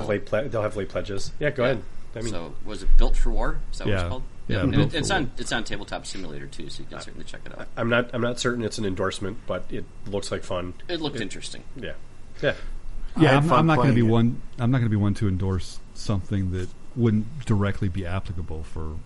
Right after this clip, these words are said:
Speaker 3: bolt action or something like that.
Speaker 1: Fair.
Speaker 3: And even then, I don't know that we necessarily really endorse shit. But,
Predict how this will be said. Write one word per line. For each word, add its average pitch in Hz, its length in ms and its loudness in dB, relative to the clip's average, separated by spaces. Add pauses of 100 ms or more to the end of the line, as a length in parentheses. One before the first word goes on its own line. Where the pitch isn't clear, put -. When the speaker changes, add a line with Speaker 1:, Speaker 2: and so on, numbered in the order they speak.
(120)
Speaker 3:
bolt 82 240 -2
action 82 340 -6
or - 60 -6
something 101 320 -8
like 98 220 -8
that. 90 120 -8
Speaker 1:
Fair. 90 120 -6
Speaker 3:
And 107 120 -2
even 117 240 4
then, 98 220 0
I 90 60 -2
don't 90 180 -4
know 87 100 -2
that 92 80 -6
we 87 80 -6
necessarily 85 600 -4 (260)
really 95 260 -2
endorse 85 360 -4
shit. - 260 -6 (120)
But, 82 200 -8